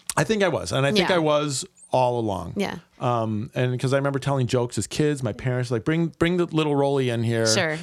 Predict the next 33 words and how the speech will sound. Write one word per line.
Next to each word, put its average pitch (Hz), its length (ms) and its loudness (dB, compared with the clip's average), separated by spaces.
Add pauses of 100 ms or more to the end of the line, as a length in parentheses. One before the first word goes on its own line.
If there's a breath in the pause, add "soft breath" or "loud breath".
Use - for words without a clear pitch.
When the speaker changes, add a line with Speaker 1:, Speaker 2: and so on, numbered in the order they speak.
Speaker 1:
And 135 160 2
I 131 60 2
would 127 200 0
tell 127 280 0
some 131 220 0
joke 120 280 0
that 117 100 0
had 117 320 0
some 127 200 0
entendre 117 500 -4
in 120 80 -6
it 113 80 -6
that 120 100 -4
I 127 120 0
didn't 147 180 -2
know 139 200 2
I'm 135 120 -4
telling, 131 320 0
Speaker 2:
Of 143 60 2
Speaker 1:
and - 100 0
they're 349 80 4
all - 140 2
Speaker 2:
course. - 140 -2
Speaker 1:
like, 311 100 2
"Ah!" 302 880 0 (360 loud breath)
But, 170 240 0
um, 147 380 0 (480 soft breath)
so, 175 380 4
and, 175 200 0
and, 165 260 0
and 156 220 -4
then, 165 440 0
um, 123 300 0